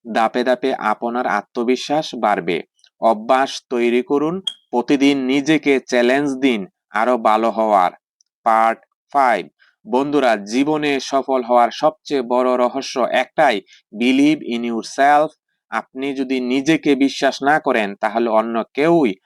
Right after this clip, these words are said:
আপনাকে বিশ্বাস করবে না। আজ থেকে সিদ্ধান্ত নিন, আপনি পারবেন,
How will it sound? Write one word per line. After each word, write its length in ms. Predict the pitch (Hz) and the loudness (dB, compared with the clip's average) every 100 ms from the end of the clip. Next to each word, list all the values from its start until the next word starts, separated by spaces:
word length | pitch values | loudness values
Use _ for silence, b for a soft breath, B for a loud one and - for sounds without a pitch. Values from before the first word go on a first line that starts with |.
| _ | _
আপনাকে 460 | 104 110 117 110 107 | -4 -2 -4 -2 -4
বিশ্বাস 440 | 104 - 110 - | -4 -4 -4 -4
করবে 320 | - 113 98 | -2 0 0
না। 200 | 87 76 - B B | -4 -6 -10 B B
আজ 320 | 107 127 143 - | -2 0 0 -2
থেকে 280 | 135 139 127 | -2 0 -2
সিদ্ধান্ত 600 | - 117 117 127 131 147 | -2 -4 -2 -2 -2 -2
নিন, 300 | 156 180 190 b b | 0 0 -2 b b
আপনি 380 | 110 - 131 131 | -6 -6 -4 -4
পারবেন, 560 | - 151 151 170 180 | 2 0 2 -2 -2